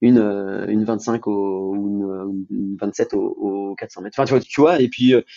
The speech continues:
en fait, t'as fait l'échauffement ensemble, qui est souvent d'ailleurs le même, euh, trente minutes de footing, et puis après, des étirements passifs, qui ne t'échauffent pas du tout.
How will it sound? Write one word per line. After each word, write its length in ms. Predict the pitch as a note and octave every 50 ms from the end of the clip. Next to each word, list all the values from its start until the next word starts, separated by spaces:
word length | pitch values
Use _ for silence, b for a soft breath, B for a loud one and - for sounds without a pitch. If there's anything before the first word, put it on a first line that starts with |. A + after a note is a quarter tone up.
| B -
en 60 | B2
fait, 300 | - D3+ D3+ - - A#2
t'as 100 | - A#2+ -
fait 100 | - B2+
l'échauffement 400 | B2+ - - B2+ - B2+ A#2+ A#2+
ensemble, 360 | - - C#3+ F3 F#3+ - -
qui 100 | - G#2+
est 40 | -
souvent 280 | - A2 G#2 G#2+ G#2+
d'ailleurs 240 | F#2+ F#2+ F#2+ G2 F#2+
le 100 | F#2+ F#2+
même, 260 | G2 G#2 A#2+ C#3 C3
euh, 140 | G2 F#2 F#2 E2+ - _
trente 160 | _ F2 - _
minutes 220 | - G2 G2+ F#2+
de 80 | G2 F#2
footing, 480 | - - F#2 - - G#2 A2+ B2+ B2
et 60 | G#2+ -
puis 120 | - -
après, 240 | - - - F#2+ - b b b b _
des 120 | G2+ F#2+ -
étirements 320 | - - G#2 F#2+ G2 F#2+
passifs, 400 | F2+ F#2+ F#2 - - C#3 - - _ _ _
qui 80 | -
ne 60 | F#2
t'échauffent 280 | - - - - - _
pas 80 | - -
du 120 | - -
tout. 240 | - - B2 D3+ -